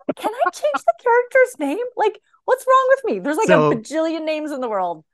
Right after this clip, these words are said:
Speaker 2: this is
Speaker 1: And I didn't
Speaker 2: not
Speaker 1: even
Speaker 2: connected in the Lindsay universe. This is not part of the bigger, no, okay, okay, okay. Just
Speaker 1: It's just my brain that has, like,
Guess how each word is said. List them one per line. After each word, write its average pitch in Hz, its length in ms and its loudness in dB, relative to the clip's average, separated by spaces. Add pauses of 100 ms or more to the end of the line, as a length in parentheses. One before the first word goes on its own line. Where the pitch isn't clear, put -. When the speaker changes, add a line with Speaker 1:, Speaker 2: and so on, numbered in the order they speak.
(340)
Speaker 2:
this 156 360 -2
is 151 60 2
Speaker 1:
And - 80 0
I - 20 2
didn't 143 120 2
Speaker 2:
not 156 180 2
Speaker 1:
even 254 100 -8
Speaker 2:
connected 147 480 0
in 139 160 -4
the 131 80 -4
Lindsay 131 320 -6
universe. 120 800 -12
This 127 180 -6
is 127 140 -8
not 123 220 -4
part 117 200 -4
of 113 180 -8
the 101 380 -10
bigger, 113 480 -4 (180)
no, 113 260 -4
okay, 110 280 -6
okay, 120 380 -6
okay. 98 240 -14 (100)
Just - 240 -12
Speaker 1:
It's 269 160 -8
just 359 320 -2
my 330 220 6 (100)
brain 277 380 4
that 262 140 4
has, 247 160 2
like, 240 120 0